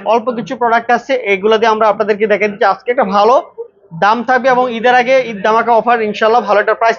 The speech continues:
থাকবে। তো আজকে যারা আমাদের এই ভিডিওটা দেখবেন, অবশ্যই আপনাদের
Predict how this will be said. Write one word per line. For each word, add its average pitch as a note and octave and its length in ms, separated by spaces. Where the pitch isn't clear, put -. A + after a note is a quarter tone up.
থাকবে। D#3+ 200
তো G3+ 60
আজকে G3+ 280
যারা B3+ 320
আমাদের G#3+ 400
এই A#3 100
ভিডিওটা A#3+ 340
দেখবেন, G#3 360
অবশ্যই G3+ 420
আপনাদের G3+ 460